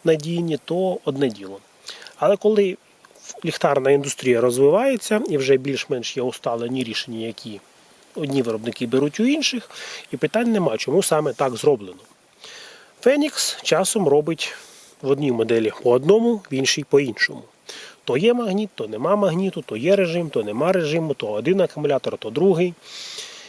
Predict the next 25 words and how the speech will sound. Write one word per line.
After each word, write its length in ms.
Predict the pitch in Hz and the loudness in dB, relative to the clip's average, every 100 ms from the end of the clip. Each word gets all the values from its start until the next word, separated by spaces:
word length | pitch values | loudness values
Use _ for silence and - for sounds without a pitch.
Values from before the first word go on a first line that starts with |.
| - | -16
Відповідно, 640 | 127 135 185 175 175 165 143 - _ | -8 -2 -2 4 4 4 -2 -14 _
різні 480 | 131 147 139 127 117 - - | -4 -2 -2 -2 -4 -4 -4
питання. 600 | 131 185 226 220 220 202 - _ - | 0 2 4 4 2 0 -10 _ -4
То 180 | - 135 - | 2 2 2
ліхтарик 400 | 139 - 127 113 | -4 0 0 0
працює 440 | - 135 - 233 208 | -4 -4 0 2 2
при 140 | 202 | 2
зарядці, 420 | 190 180 180 - | 4 2 0 -6
то 160 | - 131 | -2 -2
не 100 | 127 | 0
працює, 560 | 131 131 - 233 220 190 | 0 0 2 4 4 2
то 100 | 135 | 2
працює 360 | 135 - 131 | 0 0 -2
тільки 300 | 113 110 104 | -2 -6 -2
один 220 | 127 143 156 | 2 4 4
режим. 360 | 175 220 240 - - - - | 4 2 0 -2 -14 -16 -14
Все 180 | - - | -4 -4
по-різному. 480 | - 143 107 - - _ _ _ - - - - - _ _ _ | 0 0 -2 -12 -20 _ _ _ -20 -20 -20 -20 -20 _ _ _
Наприклад, 560 | 175 240 294 254 - - | 0 0 0 0 -2 -2
просте 300 | 175 - 202 | -2 2 0
рішення. 420 | 160 - 120 110 | 0 -2 -8 -10
Кріплення 600 | - 208 233 226 220 214 156 | -2 0 2 2 4 2 2
резинки 460 | 135 143 160 180 | 2 2 0 -2
налобного 540 | 160 127 131 127 135 123 - | 0 0 0 -2 -2 -4 -12
кріплення. 480 | - 135 - 98 | -8 -8 -8 -14